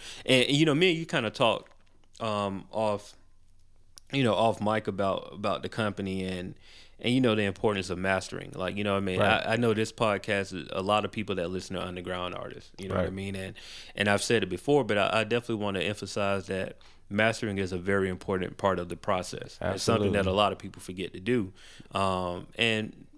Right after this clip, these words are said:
Speaker 1: mostly because it's, it's a financial, you know, type thing. It's,
Speaker 2: Right.
Speaker 1: you know, it's, it, mastering is, it has been in the past a very expensive, um,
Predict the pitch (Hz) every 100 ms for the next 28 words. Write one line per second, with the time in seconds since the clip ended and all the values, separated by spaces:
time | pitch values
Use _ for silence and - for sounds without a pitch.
0 | - - 151 - 117 104 113 104 101 -
1 | 101 92 - - - - 101 92 92 87
2 | - 98 - - 98 92 90 95 87 -
3 | 87 92 95 92 101 95 95 95 95 101
4 | 87 - - - - 104 110 - 107 98
5 | 92 - - 60 - 110 117 104 - 101
6 | 98 95 92 101 95 95 85 98 92 90
7 | - - 92 - 98 98 - - - -
8 | 95 92 87 92 -